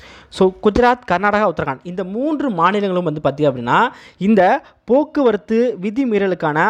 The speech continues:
அபராதம், ஆ, குறைச்சிருக்கிறாங்க. So, நம்ம மத்திய அரசு வந்து பார்த்தீங்க அப்படின்னா, ஒரு அபராதம் வந்து விதிச்சாங்க. இப்போ வந்து ஹெல்மெட்டுக்கு வந்து ஆயிரம் ரூபாய் விதிக்கிறாங்க அப்படின்னா, இவங்க ஐந்நூறு ரூபாய்,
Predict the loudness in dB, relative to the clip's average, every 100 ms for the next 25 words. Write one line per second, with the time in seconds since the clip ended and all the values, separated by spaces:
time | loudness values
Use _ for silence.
0 | 0 -2 0 0 0 -2 -8 -12 -4 0
1 | 0 0 -4 -6 -6 -6 -4 -8 -6 -4
2 | -2 -2 -2 0 0 0 -2 -4 -4 -4
3 | 0 2 4 2 2 0 -2 -8 -8 -6
4 | -6 -8 -12 -8 0 2 4 2 2 2
5 | 2 0 2 2 4 4 2 0 0 -2
6 | -4 -2 -2 -2 -2 -4 -2 -6 0 2
7 | 0 -4 -6 -2 -2 -2 -4 -4 0 2
8 | 2